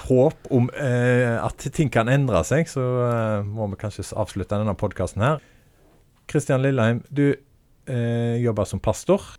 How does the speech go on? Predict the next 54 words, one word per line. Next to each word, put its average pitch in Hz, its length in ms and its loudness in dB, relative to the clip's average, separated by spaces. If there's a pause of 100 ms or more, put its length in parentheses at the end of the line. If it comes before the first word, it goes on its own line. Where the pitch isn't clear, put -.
Du 120 120 -2
s-, - 260 -10
har 107 180 0
nå 101 140 2
snakket - 240 -6
om 87 120 0
dette 90 200 -4
her 95 80 0
med 87 160 -2
å 82 80 -2
få 87 320 -2
tilbakemeldinger. 92 560 -4
Vi 113 160 2
ønsker 120 260 -2
jo 90 80 0
tilbakemeldinger 90 720 -4
ifra 95 400 -4
de 101 120 -2
som 92 160 -6
hører 98 160 -2
på. 120 180 -2 (800)
Er 135 120 -2
det 117 160 -2
ting 107 320 -4
du 107 140 -2 (160)
ikke - 440 -10
har 92 140 -4
lyst 120 320 -6 (260)
<laughs> - 180 -16
til 127 240 -4
å 139 40 2
spør-, 127 360 2
spørre 123 360 2
på 139 80 2
den 123 160 4
måten? 98 300 0 (300)
At 120 120 0
noen 131 300 0
skal, 101 840 0
er 107 80 -4
det 123 80 -2
noe 120 240 -2 (180)
sånn 113 220 -6
tema 92 280 0
du 92 120 -2
gruer 117 400 2
deg 78 160 -4
til, 139 160 -4
at - 160 -8
noen 98 240 -8
skal 87 200 -8
stille 92 360 -6
spørsmål 85 400 -8
om? - 20 -18